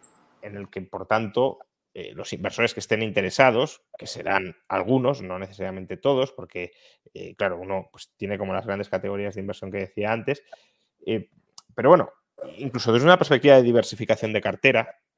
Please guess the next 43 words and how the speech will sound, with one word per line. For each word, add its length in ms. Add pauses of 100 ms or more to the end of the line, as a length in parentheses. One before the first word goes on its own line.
(340)
eh, 280
aunque 260
uno 100
sea 140
muy 160
apasionado 600
de 80
la 120
bolsa 560
o 20
muy 160
apasionado 400
de 60
Bitcoin 580
o 60
muy 120
apasionado 480
del 140
oro, 560
eh, 160 (480)
eh, 220
conviene 440
no, 300
no, 220
no 100
meter 520 (260)
todos 240
los 160
huevos 240
en 60
la 60
misma 300
cesta 460 (400)
de 160
categoría 440
de 60
activos 460
y, 40
por 120
tanto, 240
tiene 240
sentido 420
incluir 560